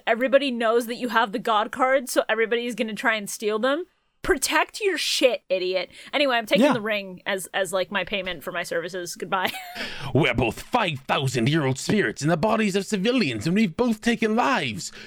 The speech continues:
Speaker 3: So many lives. We both set people on fire. Isn't that nuts?
Speaker 2: Is it not possible that I just want my eternal rest too, Pharaoh?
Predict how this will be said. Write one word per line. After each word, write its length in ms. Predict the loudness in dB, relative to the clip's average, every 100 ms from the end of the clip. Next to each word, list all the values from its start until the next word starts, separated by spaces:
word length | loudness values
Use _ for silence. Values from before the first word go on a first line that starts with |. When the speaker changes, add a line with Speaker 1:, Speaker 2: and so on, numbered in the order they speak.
| -14
Speaker 3:
So 580 | -10 -6 0 2 4 2
many 300 | 2 2 2
lives. 680 | 2 2 0 -2 -4 -6 -8 -4 2
We 100 | 2
both 320 | 2 0 -2
set 340 | -4 -4 -2
people 300 | -2 2 2
on 120 | 2 0
fire. 540 | 0 2 2 0 -2 -2
Isn't 240 | 0 2
that 160 | 0 0
nuts? 720 | 2 2 2 -2 -6 -10 -10 -14 -20 _ _ _ _ -16 -16 -8 -2
Speaker 2:
Is 120 | 0
it 80 | 2
not 220 | 0 2
possible 440 | 2 2 2 0
that 160 | 2 2
I 100 | 2
just 240 | 2 0
want 240 | -2 -4 -4
my 160 | -4
eternal 380 | -4 -4 -4 -4
rest 400 | -2 -2 -2 -4
too, 320 | -4 -4 -4
Pharaoh? 720 | -4 -4 -4 -4 0 0 0